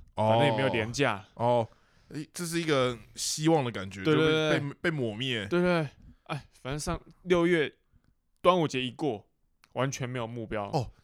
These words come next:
Speaker 2: 生无可恋。
Speaker 1: 真的会有一种这种感觉，
Speaker 2: 嗯。
Speaker 1: 就是像那个年底的时候，有没有？
Speaker 2: 已经没有连假。
Speaker 1: 对，你过完双十节之后，
Speaker 2: 嗯。
Speaker 1: 后面就没有连假了。
Speaker 2: 宣告没有连假了。
Speaker 1: 就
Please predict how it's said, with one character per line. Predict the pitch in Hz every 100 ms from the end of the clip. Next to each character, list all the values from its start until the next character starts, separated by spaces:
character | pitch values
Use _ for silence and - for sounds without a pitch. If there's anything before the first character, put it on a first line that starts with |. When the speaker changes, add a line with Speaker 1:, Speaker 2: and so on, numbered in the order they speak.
| -
Speaker 2:
生 | - 196 185
无 | 175 151
可 | - 107
恋。 | 107 113
Speaker 1:
真 | 95 269
的 |
会 | 220
有 | 254
一 | 196
种 | 147
这 | 175
种 | 165
感 | 127 104
觉， | 104 98
Speaker 2:
嗯。 | 143 127 98
Speaker 1:
就 | 196
是 | 202
像 | - 185
那 |
个 | 180 139
年 | 127 139
底 | 139
的 | 107 98
时 | -
候， | 104 120
有 | 92
没 | 82
有？ | 90 92
Speaker 2:
已 | 143
经 | 147
没 | 175
有 | 170
连 | 127 117
假。 | 120 147
Speaker 1:
对， | 107 220
你 | 151
过 | 139 233 220
完 | 147 135 147 -
双 | - 180 180
十 | - 127
节 | 117 117
之 | 107 120
后， | 131 120
Speaker 2:
嗯。 |
Speaker 1:
后 | 104
面 | 160
就 | 156 165
没 | 151
有 |
连 | 117 95 101
假 | 117
了。 |
Speaker 2:
宣 | 160 160 160
告 | 180 139
没 | 123
有 | 135
连 | 123 110 107
假 | 117 123
了。 | 101
Speaker 1:
就 | 139